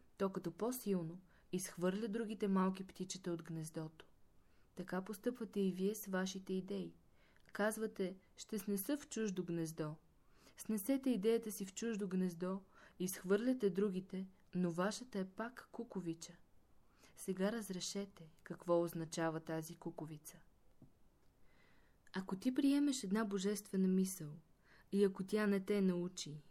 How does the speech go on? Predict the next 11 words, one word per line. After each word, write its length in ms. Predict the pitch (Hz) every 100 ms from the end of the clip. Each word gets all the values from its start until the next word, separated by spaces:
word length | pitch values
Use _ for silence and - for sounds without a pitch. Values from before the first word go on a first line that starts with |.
| -
как 220 | 185 185
да 100 | 175
се 140 | -
туриш 380 | 190 190 190 185
в 120 | 170
хармония 580 | 165 170 170 170 180 185
с 60 | 170
божествения 680 | 170 170 180 185 190 180 175
закон 380 | 165 - 180 175
в 140 | -
природата, 720 | - 170 170 170 165 -